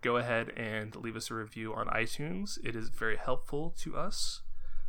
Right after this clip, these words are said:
Uh, you could also write into the show at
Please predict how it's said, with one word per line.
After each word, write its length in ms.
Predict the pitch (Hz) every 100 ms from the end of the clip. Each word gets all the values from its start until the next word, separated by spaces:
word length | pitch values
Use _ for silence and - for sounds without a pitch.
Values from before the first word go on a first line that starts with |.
| - -
Uh, 240 | 107 101
you 80 | 107
could 120 | - 107
also 260 | 104 110
write 260 | 110 107 107
into 200 | 131 139
the 120 | - -
show 560 | 175 156 151 156 165 - - - - - - -
at 380 | 113 107 107